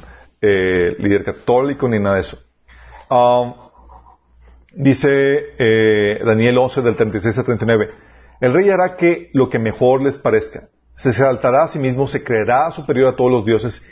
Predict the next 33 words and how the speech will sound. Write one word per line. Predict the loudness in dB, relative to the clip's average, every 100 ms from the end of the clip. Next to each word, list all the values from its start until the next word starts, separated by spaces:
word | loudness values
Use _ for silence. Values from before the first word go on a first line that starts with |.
| -20 0
y | 2
dirá | 4 4 2 -2
cosas | -2 -4 -2
de, | 0 0 0 -6 -6
del | -2 -2
Dios | 0 0
de | 0
dioses | 0 -2 -4
que | -4 -2
nadie | 0 0 0 -2 -2
antes | -4 -4 -6
se | -8
atrevió | -4 -2 0
a | -2
decir". | -4 -14 -16 -20 -20 _ _ -6
Fíjate | -2 0
cómo | -2
se | -2
va | -2
a | -2
exaltar | -6 -2 0 0 -6 -20 _ _ _ _ _ _ _ _ _ _ _
por | -4
encima | -4 0
de | 0
cualquier | 0 0 -2
otro | 0
dios. | -2 -2 -6 -16 _
Y | 0
va | 2
a |
hablar | 2 0
en | -4
contra | -4 -2 -2 -2 -2 -4 -10 -20